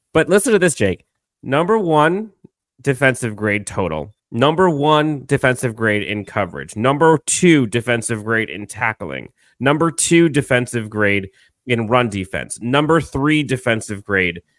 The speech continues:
in pressure. Like, there is no weak link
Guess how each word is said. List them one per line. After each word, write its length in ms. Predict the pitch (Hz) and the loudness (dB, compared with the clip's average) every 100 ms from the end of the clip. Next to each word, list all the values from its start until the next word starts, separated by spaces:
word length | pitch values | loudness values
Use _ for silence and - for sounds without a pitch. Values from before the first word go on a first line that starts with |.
| _ _ | _ _
in 200 | 107 101 | -4 -4
pressure. 520 | - 101 - - - _ _ _ - - _ _ _ _ _ _ _ _ _ - | -2 -2 -4 -8 -12 _ _ _ -20 -20 _ _ _ _ _ _ _ _ _ -6
Like, 240 | 117 - - | -6 -8 -10
there 320 | 107 147 160 | 0 2 2
is 400 | 143 175 185 139 | 0 0 0 0
no 400 | 139 143 156 151 | 2 4 6 4
weak 500 | 127 104 117 147 - | 2 0 0 0 -2
link 480 | 107 101 85 - | -6 -6 -6 -14